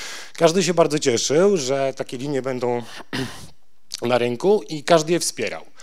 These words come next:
I teraz dziennikarze. Dziennikarze wspierali je do tego stopnia, że w momencie, w którym był start samolotu w Łodzi, to był pierwszy dzień, e, przyjechała ekipa T V N-u, przyjechała ekipa T V P, przyjechała ekipa Polsatu.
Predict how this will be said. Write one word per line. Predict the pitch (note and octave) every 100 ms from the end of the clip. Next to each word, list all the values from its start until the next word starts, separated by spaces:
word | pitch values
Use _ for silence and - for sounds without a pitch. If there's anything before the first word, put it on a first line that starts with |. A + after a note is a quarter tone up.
| - - - - -
I | -
teraz | F3 F#3 E3+
dziennikarze. | C#3 E3 F3 E3 B2 G2
Dziennikarze | G2 B2+ D3 G3+ G3+
wspierali | - G3 F#3 F3
je | F3+
do | E3
tego | E3+ D3
stopnia, | - A2+ - A#2+ E3+ F3+
że | C#3 D#3 D#3 D#3 B2+
w |
momencie, | C3 D3+ E3 -
w | -
którym | - D3 C#3+
był | C#3 C#3+
start | C3 - D#3 -
samolotu | D3+ C#3+ C#3 C3
w | A2
Łodzi, | G#2 B2 G3
to | C3+
był | A#2
pierwszy | D3 D3 - A2+
dzień, | G#2 B2+ F#3+ - - - - - -
e, | B2+ C3+ C3
przyjechała | - E3 C#3+ D#3+
ekipa | D3 D3 D3
T | -
V | - D3
N-u, | G3 G3+
przyjechała | F#3+ F3 C#3 D#3 C#3
ekipa | C#3 C3+
T | B2+
V | A#2+ A#2 A#2+
P, | G#3+ G#3+
przyjechała | B2 D3+ C3 C#3
ekipa | B2 D3+ B2
Polsatu. | A#2 G2+ A2 G#2+ - C4+